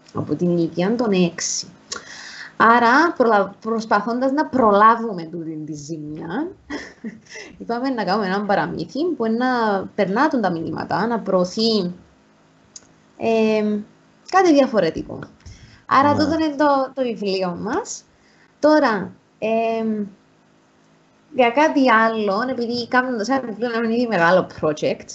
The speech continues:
Speaker 1: και αναμένουμε ως το τέλος του είκοσι ένα να τελειώσει, νομίζω να αφοσιωθούμε, γιατί, όπως είπαμε και πριν, αν το είπαμε, είναι, είναι κάτι που κάνουμε και εμείς τον ελεύθερο μας χρόνο.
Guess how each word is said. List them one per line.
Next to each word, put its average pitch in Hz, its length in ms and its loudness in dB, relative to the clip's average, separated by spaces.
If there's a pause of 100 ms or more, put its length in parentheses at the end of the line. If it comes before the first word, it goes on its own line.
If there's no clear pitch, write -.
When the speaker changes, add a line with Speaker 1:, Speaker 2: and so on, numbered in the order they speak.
(260)
Speaker 1:
και 220 80 -2
αναμένουμε 196 420 -2
ως 202 120 -4
το 196 80 -6
τέλος 196 200 0
του - 80 -6
είκοσι 196 280 -2
ένα 180 180 2
να 196 140 -2
τελειώσει, 180 640 0
νομίζω 220 300 0
να 220 120 2
αφοσιωθούμε, 220 600 2
γιατί, 185 340 2
όπως 202 220 -2
είπαμε 226 280 2
και 196 180 0
πριν, 196 460 0
αν 196 160 0
το 196 80 2
είπαμε, 233 260 4
είναι, 220 160 4 (320)
είναι 110 100 -4
κάτι 214 200 4
που 214 80 -2
κάνουμε 226 340 2
και 208 100 0
εμείς 196 160 -2
τον 240 120 -2
ελεύθερο 190 460 0
μας - 260 -4
χρόνο. - 420 -6